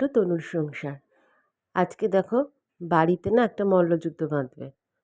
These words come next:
কেন জানো? এই বস্তুটার জন্য। আচ্ছা, তোমরাই বলো তো, মানুষ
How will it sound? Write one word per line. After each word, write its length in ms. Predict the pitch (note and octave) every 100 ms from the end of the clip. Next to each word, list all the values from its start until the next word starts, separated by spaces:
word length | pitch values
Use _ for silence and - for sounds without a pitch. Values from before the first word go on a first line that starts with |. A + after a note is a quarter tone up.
| _
কেন 240 | F3 F3 F3
জানো? 280 | G3+ A3+ E3+ - _ _ -
এই 160 | A3
বস্তুটার 580 | F#3+ F#3+ E3+ - F3+ D#3+ D3+
জন্য। 360 | D#3 C#3+ C#3+ C#3+ _ _ _ _ - - - - _ _ _ _ _ _
আচ্ছা, 320 | A3 A3 - A#3 A#3+ _ _ _
তোমরাই 400 | A3 G#3 G#3 A3
বলো 300 | G#3 G3+ G3
তো, 200 | G3 G#3+ A#3 _ _ _ -
মানুষ 360 | F#3+ F#3+ G#3